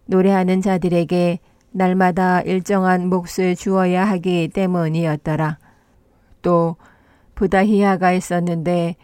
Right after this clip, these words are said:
그는 무세사벨의 아들이요 유다의 아들 세라의 자손으로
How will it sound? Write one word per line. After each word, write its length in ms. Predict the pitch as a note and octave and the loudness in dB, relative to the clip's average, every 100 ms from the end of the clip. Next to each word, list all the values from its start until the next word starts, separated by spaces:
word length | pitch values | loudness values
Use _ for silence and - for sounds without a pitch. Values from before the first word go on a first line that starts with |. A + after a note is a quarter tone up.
| _ _ _ _ | _ _ _ _
그는 420 | - F#3+ F#3+ F#3 F#3 | 0 2 2 0 0
무세사벨의 920 | F#3+ G#3 G3+ A3 F#3 F#3 F#3 F#3+ F3+ | 2 2 2 0 2 0 2 0 0
아들이요 680 | F3+ E3+ D#3+ D#3+ E3 E3 - _ _ _ | 0 0 0 2 2 0 -6 _ _ _
유다의 500 | G3 F#3 F#3+ F3+ F3+ | 0 2 4 2 2
아들 440 | F3+ E3+ F3+ F3 E3+ - | 2 0 0 -2 -4 -6
세라의 600 | - G3+ G3 F3+ F3+ E3+ | 0 2 2 2 0 0
자손으로 720 | G#3+ F3 F3 D#3+ D#3+ D#3+ | -2 0 -2 -2 0 0